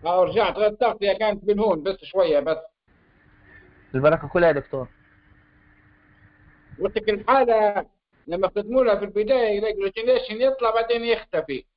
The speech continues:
Speaker 1: اي بي، وبعدين عاودوا عينة تانية طلعت بي واختفى. شنو ال-، الحالة هذه؟
Speaker 2: طيب، آه، من نفس المريض؟
Speaker 1: نفس المريض، ايه.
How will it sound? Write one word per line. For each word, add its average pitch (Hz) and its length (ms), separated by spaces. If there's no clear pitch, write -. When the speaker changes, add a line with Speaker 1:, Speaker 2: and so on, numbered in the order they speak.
Speaker 1:
اي 208 160
بي، 180 360
وبعدين 254 720
عاودوا 214 460
عينة 202 260
تانية 240 640
طلعت 190 360
بي 247 300
واختفى. 214 680
شنو 220 300
ال-، 202 300
الحالة 170 680
هذه؟ 110 160
Speaker 2:
طيب، 196 480
آه، 185 600
من 185 160
نفس 240 240
المريض؟ 226 560
Speaker 1:
نفس 233 280
المريض، 262 480
ايه. 180 220